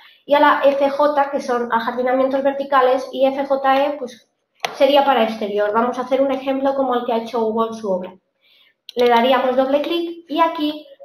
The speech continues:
nos llama al generador de precios. Podríamos hacerlo a mano, pero vamos a aprovechar todo lo que nos da el generador. Vamos a aceptar y nos manda directamente al apartado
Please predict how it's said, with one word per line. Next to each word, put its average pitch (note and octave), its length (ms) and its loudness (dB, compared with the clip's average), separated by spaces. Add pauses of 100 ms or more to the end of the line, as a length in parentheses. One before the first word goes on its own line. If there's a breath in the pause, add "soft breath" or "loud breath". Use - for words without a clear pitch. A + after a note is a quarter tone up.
(220)
nos C4+ 200 4
llama A#3+ 380 2
al A#3+ 140 0
generador G3+ 400 -4
de G3+ 60 -6
precios. - 580 -8 (340)
Podríamos G#3+ 460 -2
hacerlo A#3+ 320 0
a B3+ 40 4
mano, C4 520 0
pero A3 160 -6
vamos A#3 260 -2
a C4 60 -8
aprovechar C4 580 0
todo C#4+ 240 2
lo D4+ 120 0
que C#4 100 -2
nos A#3 320 -4
da B3 300 -2
el A#3+ 100 -10
generador. G#3 560 -10 (560)
Vamos A#3 240 -4
a B3 60 -8
aceptar C#4+ 580 -2 (720)
y D4 80 -2
nos D#4+ 240 2
manda D4+ 240 4
directamente C#4 560 2
al C#4 140 4
apartado C4+ 800 2